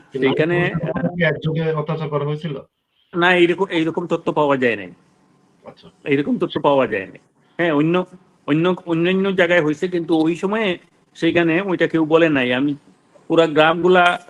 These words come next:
Speaker 2: বাড়ি বাড়ি ঘুরছি, অনেকের সাথে কথা হইছে, অনেক মুক্তিযোদ্ধা, তারা এখন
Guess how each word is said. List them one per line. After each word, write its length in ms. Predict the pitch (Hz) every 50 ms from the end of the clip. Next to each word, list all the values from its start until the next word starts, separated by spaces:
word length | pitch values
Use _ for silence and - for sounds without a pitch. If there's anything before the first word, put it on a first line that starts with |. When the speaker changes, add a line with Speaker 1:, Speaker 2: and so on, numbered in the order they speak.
| - -
Speaker 2:
বাড়ি 200 | 135 139 147 156
বাড়ি 240 | 156 165 170 175 175
ঘুরছি, 420 | 151 143 143 139 - - 180 220 - _ _ _ _ _ _ _
অনেকের 300 | - 143 147 147 143 170
সাথে 280 | 147 - 170 165 - 165
কথা 220 | - 165 143 156 143
হইছে, 240 | 156 156 143 - 175
অনেক 340 | 151 143 147 160 170 175
মুক্তিযোদ্ধা, 540 | 160 156 - _ 170 156 156 160 156 156 175
তারা 380 | 165 - 156 147 147 147 - - -
এখন 540 | 147 131 - 156 156 151 151 151 151 147